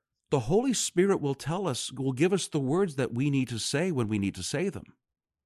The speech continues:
So it's not just incumbent on our memorization.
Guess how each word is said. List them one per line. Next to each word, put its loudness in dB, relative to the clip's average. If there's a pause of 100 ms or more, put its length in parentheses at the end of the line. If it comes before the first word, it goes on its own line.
(800)
So 0
it's -6
not -6
just -8
incumbent -4
on -2
our 0
memorization. -4